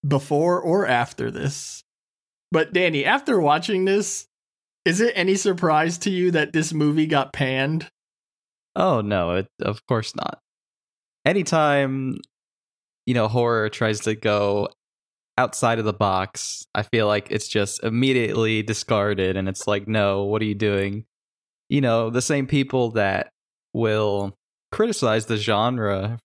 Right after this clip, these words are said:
Speaker 2: for following trends and tropes are the same ones that are giving it shit when it's actually trying to transcend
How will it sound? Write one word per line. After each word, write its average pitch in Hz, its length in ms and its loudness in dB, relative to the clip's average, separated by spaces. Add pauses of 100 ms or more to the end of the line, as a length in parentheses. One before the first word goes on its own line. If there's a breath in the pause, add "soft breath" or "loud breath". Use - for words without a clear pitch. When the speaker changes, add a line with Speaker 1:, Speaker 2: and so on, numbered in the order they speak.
Speaker 2:
for 104 400 -2 (520)
following 110 420 0
trends 110 680 -4
and 98 260 -6
tropes - 840 -2 (100)
are 113 100 0
the 113 80 0
same 131 260 2
ones 123 280 0
that 107 160 0
are 104 80 0
giving 110 280 -2
it 104 160 -2 (120)
shit 139 500 0
when 113 320 0
it's 113 180 -2
actually 117 320 -2
trying 113 300 0
to 107 200 -2 (500)
transcend 117 960 -2